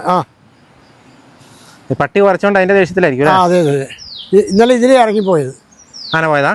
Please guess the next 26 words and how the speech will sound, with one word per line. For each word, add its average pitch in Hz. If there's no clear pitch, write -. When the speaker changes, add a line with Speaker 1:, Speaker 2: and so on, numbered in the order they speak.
Speaker 1:
ആ, 175
അങ്ങോട്ട് 196
ഇറങ്ങിപ്പോയത്. 170
Speaker 2:
ഓ, 139
അപ്പൊ 139
കമ്പി 160
പോയി. 117
Speaker 1:
കമ്പി, 180
കമ്പിക്ക് 185
ഇടയ്ക്കൂടെ 233
ഇറങ്ങിപ്പോയി. 156
Speaker 2:
കമ്പി 151
കളഞ്ഞായിരുന്നോ? 160
Speaker 1:
ഉം. 147
Speaker 2:
അപ്പൊ 151
നൂർത്തി 175
വെച്ചാണോ 180
നിങ്ങൾ? 202
Speaker 1:
നൂർത്തി 196
വെച്ചതാ. 170
Speaker 2:
ആണല്ലേ? 135
Speaker 1:
ആ. 147
Speaker 2:
അപ്പൊ 127
അത്തെ 185
കറണ്ട് 170
ഇല്ലായിരുന്നോ? 151